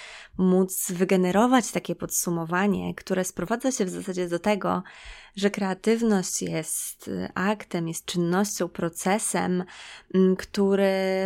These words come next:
polega na dawaniu, e, rzeczy nowych, innych, mm, ale także na przekształcaniu tych rzeczy istniejących,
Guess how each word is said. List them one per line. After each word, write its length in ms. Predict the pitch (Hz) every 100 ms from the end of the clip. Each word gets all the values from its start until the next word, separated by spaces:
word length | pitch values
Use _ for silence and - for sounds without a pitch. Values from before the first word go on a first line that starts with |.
| 190 _
polega 360 | 196 196 196 190
na 140 | 190
dawaniu, 840 | 180 180 170 180 180 180 233 269 302 _ _ _ _ -
e, 320 | - 180 180
rzeczy 720 | 175 180 190 185 - - 180
nowych, 720 | 175 170 170 175 202 220 254 262 - - -
innych, 580 | 196 196 190 170 180 240 - - - - - -
mm, 1080 | 185 180 185 190 185 185 185 185 185 180 185 -
ale 260 | 180 185
także 320 | 180 175 175
na 120 | 185 180
przekształcaniu 800 | - 196 - 185 180 - 262 240
tych 160 | 202
rzeczy 720 | 175 170 - 185 175 170 175 -
istniejących, 1200 | 180 - - 185 180 180 170 165 - 180 196